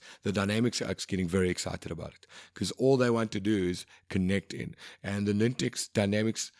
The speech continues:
uh, three six five connector is not there yet, although there's a lot of coming at, uh, InspireX, which is next week, fourteenth to the seventeenth.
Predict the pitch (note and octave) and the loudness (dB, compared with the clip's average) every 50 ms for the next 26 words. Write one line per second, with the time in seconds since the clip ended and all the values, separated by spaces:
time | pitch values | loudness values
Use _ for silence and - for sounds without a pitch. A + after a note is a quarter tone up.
0 | _ _ _ _ _ _ _ _ - - E2+ F2+ F2+ - - - B2+ B2 - A#2+ | _ _ _ _ _ _ _ _ -12 -8 -4 -4 -4 -2 0 2 2 2 2 -2
1 | A2 - - - C#3 C#3 C#3 C3 - - A2+ G2+ G2 F#2+ - - F#2 F2+ F2+ - | -6 -4 -2 0 2 2 2 2 0 -2 -2 -2 -4 -4 -4 -6 -6 -6 -6 -8
2 | - F#2 F#2+ G#2 G2 - G#2 G2 F#2 F2 E2+ E2 F#2+ G#2 A#2+ - - - - _ | -6 -4 -4 -4 -4 -4 -2 -2 -2 -2 -2 0 0 -2 -2 -4 -10 -14 -16 _
3 | - - - _ - - F#2 F#2 A2 A#2 A#2+ A#2+ A2+ - - G2+ G2+ G2 G2+ G2 | -20 -20 -20 _ -10 -6 -2 0 2 4 4 4 2 2 -2 -4 -2 0 0 2
4 | G#2 A#2 A#2+ A#2+ A#2 - - A2+ A2+ A2+ A2+ A2 G#2+ G#2 G2 - - - - - | 2 4 4 2 2 0 -2 0 0 0 0 -2 -2 -4 -6 -6 -8 -8 -8 -8
5 | - - - - - - - - - A#2 A2 - - - G2+ G#2 A2 A2 A2+ B2+ | -8 -8 -10 -12 -16 -20 -18 -12 -10 -8 -8 -6 -2 0 2 2 4 2 2 0
6 | C#3 - - - - - - - - - _ _ - - G2+ - - - G#2 G#2 | -2 -4 -8 -10 -10 -12 -18 -20 -20 -20 _ _ -6 -6 -4 -4 -4 -4 -4 -4
7 | G2 F#2+ F#2+ - - - _ _ _ _ _ _ - F#2+ G2 G#2 A2+ B2 A#2+ - | -4 -4 -4 -8 -10 -12 _ _ _ _ _ _ -10 -6 -2 2 2 2 2 0
8 | - - B2 A2 - - - - - G2+ A2 A2 - A#2+ A2 - - G#2 G2 F#2 | -2 -2 -2 -2 -4 -8 -14 -8 -2 -2 -2 0 0 -4 -4 -4 -6 -8 -8 -6
9 | - - G#2+ G2+ G2 - - - - - - | -2 -2 -2 -2 -2 -6 -8 -14 -16 -18 -20